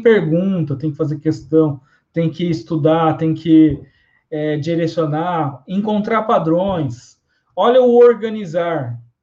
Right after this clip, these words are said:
Eu encontrei o, as duas palavras organizar e fui procurar lá na, na minha penab, na minha penab impressa.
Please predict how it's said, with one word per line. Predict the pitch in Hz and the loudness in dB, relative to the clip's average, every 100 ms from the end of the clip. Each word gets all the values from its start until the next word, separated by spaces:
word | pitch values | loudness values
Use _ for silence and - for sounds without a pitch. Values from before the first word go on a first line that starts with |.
| _ _ - | _ _ -10
Eu | 175 | -8
encontrei | 214 220 208 226 | -6 -8 -8 -4
o, | 233 208 190 | -6 -6 -6
as | 185 175 | -6 -6
duas | 214 269 | -8 -6
palavras | 254 233 220 196 | -4 -4 -4 -4
organizar | 208 208 202 190 160 196 247 233 | -6 -6 -8 -8 -6 -4 -2 -2
e | |
fui | 220 240 | -4 -6
procurar | 240 247 240 254 233 247 | -2 -2 0 0 0 2
lá | 247 233 233 | 0 0 0
na, | 240 247 | 2 0
na | 220 226 | -2 -6
minha | 226 233 226 | -4 -4 0
penab, | 247 233 233 233 165 131 117 | 0 0 -6 -6 -6 -8 -10
na | 123 147 | -10 -8
minha | 160 175 | -8 -10
penab | - 180 175 175 | -12 -12 -10 -10
impressa. | 190 - 180 151 - - | -10 -4 -2 -2 -4 -14